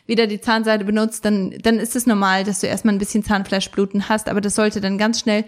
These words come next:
auch wieder weggehen. Wenn es aber nicht weggeht und du hast ständig Zahnfleischbluten bei jedem Zähneputzen, bei jedem Zahnseide benutzen, dann, ähm,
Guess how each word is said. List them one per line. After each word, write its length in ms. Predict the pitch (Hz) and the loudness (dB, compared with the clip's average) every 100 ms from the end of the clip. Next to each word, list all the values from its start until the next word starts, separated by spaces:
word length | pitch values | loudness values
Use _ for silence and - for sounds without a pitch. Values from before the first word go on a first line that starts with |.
| - - - | -8 -20 -4
auch 180 | - 185 | -4 0
wieder 240 | 214 208 | 2 2
weggehen. 480 | 208 208 - 170 185 - - _ | 2 -2 -4 -4 -4 -10 -20 _
Wenn 140 | - 233 | 4 4
es 120 | 220 | 4
aber 140 | 196 | 2
nicht 280 | 220 277 - | 4 2 2
weggeht 420 | 277 262 202 202 | 0 2 0 0
und 140 | 120 214 | 2 4
du 120 | 214 | 4
hast 160 | 214 - | 2 0
ständig 320 | 226 254 247 | 2 2 2
Zahnfleischbluten 720 | 233 226 226 202 - 208 - | 2 2 0 -2 0 0 2
bei 80 | 202 | 0
jedem 320 | 202 254 285 | 2 2 2
Zähneputzen, 720 | 285 240 233 233 220 - 214 - - - | 2 2 2 2 -2 0 -2 -2 -16 0
bei 80 | |
jedem 380 | 208 226 277 269 | 2 4 2 2
Zahnseide 500 | - 220 220 214 202 | 2 2 4 2 2
benutzen, 480 | 208 208 202 - 190 - - _ | 2 0 0 -4 -4 -6 -20 _
dann, 340 | 208 214 220 214 | 0 2 2 0
ähm, 420 | - 226 220 | 2 2 2